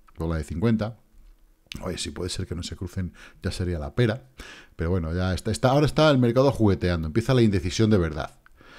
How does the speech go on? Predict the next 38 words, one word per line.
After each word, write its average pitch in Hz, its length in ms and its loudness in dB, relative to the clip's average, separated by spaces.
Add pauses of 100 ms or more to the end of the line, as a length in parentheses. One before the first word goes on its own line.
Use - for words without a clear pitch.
(200)
¿vale? 98 200 -10 (120)
Pero, 101 260 2 (960)
dicho 101 340 2
esto, - 420 -2 (120)
eh, 80 480 -6 (1400)
tener 85 280 -8
en 87 80 -6
cuenta, 110 440 -2 (840)
¿vale? 95 220 -10
Porque 76 340 -10
es - 160 -14
que 85 380 -6 (480)
veo 113 180 4
un 127 140 4
poco 110 240 4
de 104 80 4
todo 127 360 4
y 110 100 -2
a 92 100 -2
mí 104 180 4
me 107 160 6
da 107 320 4
mucho 104 300 0
miedo 104 300 4
cuando, 78 580 -6 (220)
vamos 92 220 -10
a 87 100 -10
quitar 85 440 -8
este... - 560 -10 (800)
Esta 92 200 -6
línea 85 140 2
de 76 60 -4
tendencia 80 340 -4
ya 78 80 -4
no 76 80 -6
vale 78 140 -6
para 76 180 -6
nada, 120 240 -2